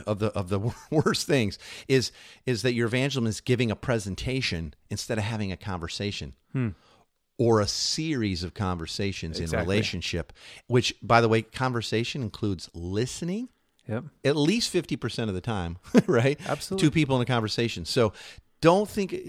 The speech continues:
Speaker 1: of, if your evangelism is presentational and it's primarily about a historic event that happened a long time ago,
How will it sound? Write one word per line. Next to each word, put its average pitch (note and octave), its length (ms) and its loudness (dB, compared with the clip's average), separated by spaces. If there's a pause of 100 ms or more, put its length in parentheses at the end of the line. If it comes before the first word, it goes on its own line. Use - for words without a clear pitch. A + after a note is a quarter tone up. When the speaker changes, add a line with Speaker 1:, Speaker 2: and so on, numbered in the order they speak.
(100)
Speaker 1:
of, A#2 180 -6
if B2+ 120 -2
your D#3 100 4
evangelism C#3+ 600 2
is G#2+ 100 0
presentational B2+ 1080 0 (440)
and A2+ 80 2
it's G#2+ 100 -2
primarily B2 640 2
about G#2+ 240 4
a G2+ 60 2
historic A2 500 2
event G#2+ 300 -2
that A2+ 80 -2
happened A2+ 280 -2
a G#2+ 40 -2
long G#2 180 -4
time A2 220 -6
ago, C3 240 -2